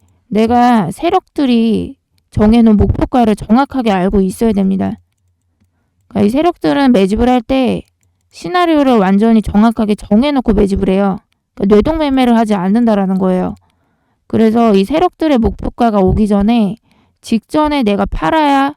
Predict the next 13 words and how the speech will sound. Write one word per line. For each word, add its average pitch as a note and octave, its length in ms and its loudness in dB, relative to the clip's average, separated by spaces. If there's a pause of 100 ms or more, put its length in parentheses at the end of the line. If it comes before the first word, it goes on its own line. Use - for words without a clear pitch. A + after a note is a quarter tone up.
(200)
수익이 C4+ 320 -4
날 F#3+ 160 -2
수가 F#3+ 200 -4
있습니다. G3 540 -4 (760)
그러지 A3+ 340 2
못하면 A#3 680 0
하루아침에 C#4+ 960 -2 (480)
그냥 A3 220 0
한 D#4+ 220 -6
방에 E4 280 0
물릴 G#3 320 0
수가 G3 200 -2
있어요. F#3 380 -4